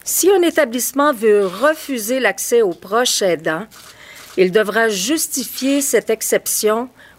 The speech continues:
auprès du ministère de la Santé et des Services sociaux. Les proches aidants devront respecter les protocoles de prévention des infections et faciliter la vie du personnel.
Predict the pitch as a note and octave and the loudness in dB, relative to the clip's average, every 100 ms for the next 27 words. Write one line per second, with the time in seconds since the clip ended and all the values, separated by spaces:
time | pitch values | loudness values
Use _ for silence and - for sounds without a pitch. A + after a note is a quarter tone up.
0 | - F#3 G#3+ B3 A3 G#3 G#3 F#3+ - A3+ | -2 0 2 2 2 -2 -2 -2 0 0
1 | A3+ G3 E3+ F3+ A3+ G3 G#3+ A3+ F#3 - | 2 0 0 -2 -2 -2 0 0 0 0
2 | F#3 F3+ G#3+ - E3 - - - _ _ | -2 -2 -4 -4 -4 -6 -10 -14 _ _
3 | _ - - - - - - - G3 G3 | _ -20 -20 -20 -20 -20 -10 0 0 0
4 | E4 F4 - A#3+ F3+ G3 A#3 G3 D#3+ G#3+ | -2 2 2 4 4 0 2 0 0 0
5 | G#3 F#3+ B3+ - - G3+ - C4+ A#3 F3+ | -2 0 0 0 -2 -2 -2 -2 0 -2
6 | - C#4 C4+ - - A3 A3+ F3+ - C4+ | 0 0 2 -2 0 0 2 -2 -2 0
7 | B3 A#3 F#3+ - G#3+ A3 A3+ F3+ E3 F3+ | 2 0 0 -2 -2 -2 -4 -2 -2 0
8 | A#3+ - F#3 - - E3+ G#3 - _ - | 0 0 -4 -4 -4 -6 -6 -12 _ -20
9 | - - - _ G3 F#3 C#4+ C#4 D4+ A#3+ | -20 -20 -20 _ 0 2 2 2 0 0
10 | A#3 C#4+ C#4 G3 B3+ A#3+ - B3 B3 - | 0 2 2 0 0 -2 0 0 0 -2
11 | F#3 E3 C#3 F#3+ | -2 -2 -4 -6